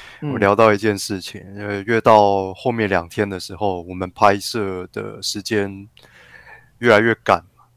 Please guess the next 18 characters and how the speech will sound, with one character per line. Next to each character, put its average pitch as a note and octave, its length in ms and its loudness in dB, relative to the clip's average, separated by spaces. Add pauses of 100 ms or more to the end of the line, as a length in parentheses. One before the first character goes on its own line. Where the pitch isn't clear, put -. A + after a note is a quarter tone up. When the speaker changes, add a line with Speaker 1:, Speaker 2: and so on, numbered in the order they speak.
(220)
Speaker 1:
所 A#2 160 -10
以 G2+ 60 -6
大 A2 180 6
家 G#2 220 4
压 G2+ 220 4
力 G2+ 100 -2
越 F#2+ 160 -4
来 F#2 60 -2
越 F#2 240 -10
大。 F#2 340 -2
然 G2 80 -12
后 G2+ 220 -8
当 A#2+ 200 2
时 F#2+ 340 -10
我 F#2 180 -12
们 F2+ 100 -16
就 G#2+ 160 -8
说， G2+ 320 -8